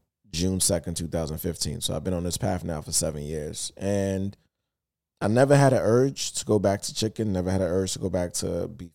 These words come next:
anything like that. My vitamin intake has definitely gone up. Also, uh, uh, randomly, I put my, I weighed myself on a scale today, and I was like,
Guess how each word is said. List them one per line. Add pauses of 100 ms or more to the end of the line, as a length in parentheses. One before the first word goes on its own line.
anything
like
that. (680)
My
vitamin
intake
has
definitely
gone
up. (1040)
Also,
uh, (100)
uh,
randomly,
I
put
my,
I
weighed
myself
on
a
scale
today,
and
I
was
like,